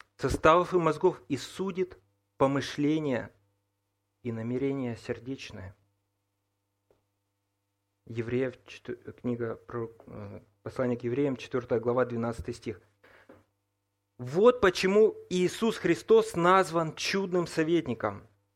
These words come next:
Иисус знает, когда и в какой форме дать нам совет, чтобы человек его воспринял и начал правильно жить.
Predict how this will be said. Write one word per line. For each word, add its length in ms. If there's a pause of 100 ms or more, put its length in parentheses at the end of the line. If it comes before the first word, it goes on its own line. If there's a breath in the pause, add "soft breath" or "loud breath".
(180)
Иисус 340
знает, 600 (460)
когда 680 (280)
и 80
в 80
какой 480
форме 440
дать 300
нам 160
совет, 580 (480 loud breath)
чтобы 280
человек 300
его 180
воспринял 600
и 180
начал 400
правильно 560
жить. 440